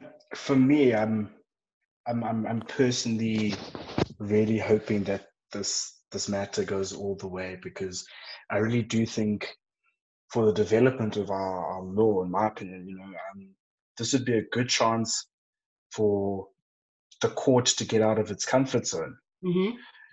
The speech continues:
Speaker 1: You know, the court is, the court is gonna have to deal with things not in the ordinary course of business.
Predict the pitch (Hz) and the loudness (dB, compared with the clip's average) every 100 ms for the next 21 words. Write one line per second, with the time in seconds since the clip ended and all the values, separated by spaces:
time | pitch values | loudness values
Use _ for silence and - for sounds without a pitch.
0 | _ _ 104 95 98 - 113 - 107 - | _ _ -14 -12 -8 -4 -4 -4 -12 -12
1 | 104 - 120 117 110 107 98 107 - 104 | -6 0 0 0 -2 -2 -2 -2 -4 -6
2 | 90 110 117 110 - 113 107 98 101 110 | 0 4 6 4 2 0 0 0 2 2
3 | 127 113 - 117 110 107 104 - 107 151 | 4 2 4 6 6 6 2 4 2 2
4 | 95 - 110 117 90 - - | -2 -2 0 0 -2 -4 -10